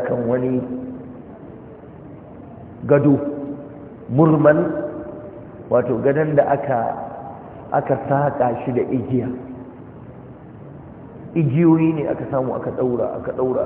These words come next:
aka ɗaura, aka ɗaura, aka ɗaura, aka ɗaura, aka ɗaura, aka giggindaya, aka giggindaya, shine gadon Annabi.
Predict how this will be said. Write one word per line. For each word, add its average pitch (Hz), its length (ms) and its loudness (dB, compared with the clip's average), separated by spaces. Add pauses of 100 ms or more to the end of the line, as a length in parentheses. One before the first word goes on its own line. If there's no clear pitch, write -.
aka - 160 -6
ɗaura, 127 320 0
aka - 260 -6
ɗaura, 127 320 2
aka - 160 -6
ɗaura, 123 340 0
aka - 140 -6
ɗaura, 127 340 0
aka - 160 -4
ɗaura, 123 260 0 (500)
aka 113 180 -2
giggindaya, 123 720 2
aka 127 160 -4
giggindaya, 123 560 -2
shine 120 260 -4
gadon 117 280 0
Annabi. 104 320 -6